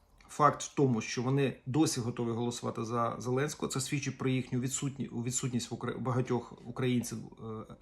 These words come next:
елементарного політичного здорового глузду і розуміння того, що є справедливим, що є несправедливим. Готові голосувати за проросійські партії, тобто готові і далі, м, е, рухатися за зближення з агресором, який хоче нас вбити і знищити.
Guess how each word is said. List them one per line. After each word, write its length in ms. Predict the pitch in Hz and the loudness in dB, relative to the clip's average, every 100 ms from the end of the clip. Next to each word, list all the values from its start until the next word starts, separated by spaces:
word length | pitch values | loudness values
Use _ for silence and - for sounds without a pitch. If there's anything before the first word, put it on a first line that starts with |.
| - | -2
елементарного 580 | 135 139 131 131 123 113 | 2 2 4 4 2 2
політичного 560 | 127 120 113 - 117 | 0 0 -4 -2 -4
здорового 400 | 101 120 117 113 | -2 -2 0 -2
глузду 420 | 110 120 - - - - - - - _ - | 0 -2 -2 -6 -10 -20 -20 -20 -20 _ -2
і 440 | 131 127 123 123 | 2 4 2 0
розуміння 540 | 131 135 120 147 143 127 | 0 2 4 4 4 2
того, 240 | 131 123 | 2 0
що 200 | 123 139 | 0 2
є 60 | 127 | 2
справедливим, 680 | - 131 123 113 127 113 | 2 0 0 2 2 2
що 180 | 107 - | -2 -4
є 60 | 117 | -2
несправедливим. 680 | 120 - 117 107 110 104 - - - - | -4 -4 -6 -4 -6 -8 -10 -18 -20 -6
Готові 340 | 117 131 175 | 0 2 4
голосувати 680 | 139 117 123 131 131 123 120 | 2 0 0 0 0 0 0
за 100 | 110 | -4
проросійські 560 | 120 120 120 143 143 - | -4 -4 -4 -4 -4 -4
партії, 460 | - 139 131 120 - | -2 -2 -4 -8 -6
тобто 280 | 107 - 110 | -6 -4 -4
готові 360 | 117 127 123 | -2 0 0
і 60 | 120 | 2
далі, 400 | 117 123 131 131 - - - - | 2 2 0 -2 -12 -20 -20 -14
м, 340 | - 117 113 | -6 -4 -2
е, 480 | 110 110 110 107 110 | -2 -2 -4 -4 -4
рухатися 480 | 123 135 143 131 131 113 | 0 0 0 0 0 0
за 160 | 135 | 0
зближення 560 | 110 123 139 131 123 123 | 0 2 2 4 2 2
з 80 | - | 0
агресором, 680 | 127 120 143 160 120 113 113 | 0 2 2 0 -2 -2 -4
який 240 | - 131 | -4 -4
хоче 280 | 135 127 117 | -2 -4 -4
нас 160 | 117 | -6
вбити 380 | 98 101 147 143 | -6 -2 -2 -2
і 60 | 127 | -4
знищити. 480 | 101 107 - - | -4 -6 -8 -12